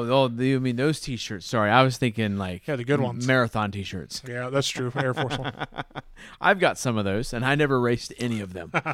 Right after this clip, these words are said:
Speaker 2: <laughs>
Speaker 1: I, and I didn't even pay full price.
Speaker 2: <laughs>
Speaker 1: Right? There's too many people sitting out there with, with, with cheap marathon T-shirts that are not in the race.
Speaker 2: Mm-hmm.
Speaker 1: Um, and the sooner that you call them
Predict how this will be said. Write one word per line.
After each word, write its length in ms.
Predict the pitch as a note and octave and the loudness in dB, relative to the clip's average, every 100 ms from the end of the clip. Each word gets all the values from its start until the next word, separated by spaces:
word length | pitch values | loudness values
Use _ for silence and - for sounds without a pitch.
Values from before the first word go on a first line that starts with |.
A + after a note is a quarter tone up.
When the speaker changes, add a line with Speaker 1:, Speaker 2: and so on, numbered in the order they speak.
| - | -8
Speaker 2:
<laughs> 340 | F3 - - - | -16 -14 -18 -6
Speaker 1:
I, 140 | A2 | -4
and 280 | G#2+ C#3 E3+ | 0 4 6
I 80 | E3+ | 6
didn't 180 | D#3+ D3 | 4 2
even 160 | C#3 | 0
pay 160 | C3 C3+ | 2 0
full 240 | - C3 | 2 -2
price. 500 | B2 A#2+ F#2+ - - - - - | 2 0 0 -4 -14 -16 -12 -10
Speaker 2:
<laughs> 80 | - - - - B2+ | -10 -12 -16 -8 0
Speaker 1:
Right? 280 | D3+ - _ - - - - - - | 0 0 _ -14 -14 -14 -18 -16 -14
There's 380 | - D3+ D3+ - | 0 4 4 6
too 220 | - F3+ | 6 8
many 160 | F3 D3 | 8 8
people 320 | D#3 C#3 A#2+ | 6 6 2
sitting 240 | A#2+ C3+ | 2 2
out 100 | B2+ | 2
there 140 | B2 A#2+ | 4 2
with, 240 | A2+ G#2 | 0 -2
with, 200 | A2 G2 - - | -4 -6 -10 -10
with 380 | A2+ G#2 - - | -4 -4 -6 -8
cheap 320 | - C#3+ C3 _ _ _ _ _ _ _ _ - | 0 0 0 _ _ _ _ _ _ _ _ -6
marathon 520 | B2+ C3 A#2+ A#2 A2 | 2 4 4 2 0
T-shirts 460 | A2+ G#2 - G2 - | -2 -4 -2 -6 -4
that 100 | G#2 | -4
are 80 | A2 | 0
not 220 | A2 G#2+ | 0 0
in 80 | G#2 | -2
the 80 | |
race. 380 | A2+ C3 A2+ - _ - | -2 -2 -4 -12 _ -20
Speaker 2:
Mm-hmm. 800 | B2+ B2 B2 B2 _ _ - - | -18 -16 -18 -20 _ _ -14 -6
Speaker 1:
Um, 440 | G2+ G2 F#2 F2 - _ - | -4 -4 -6 -10 -16 _ -6
and 160 | C#3 C3 | -2 0
the 60 | |
sooner 420 | A#2 F#3 A3 F3 B2+ | 0 0 0 2 2
that 240 | B2+ B2 | 2 0
you 440 | B2+ C3 B2+ A#2 - | 2 4 4 0 -4
call 380 | - D3 D#3+ D#3+ | -2 2 4 4
them 320 | C#3 C3 A#2+ | 2 0 -2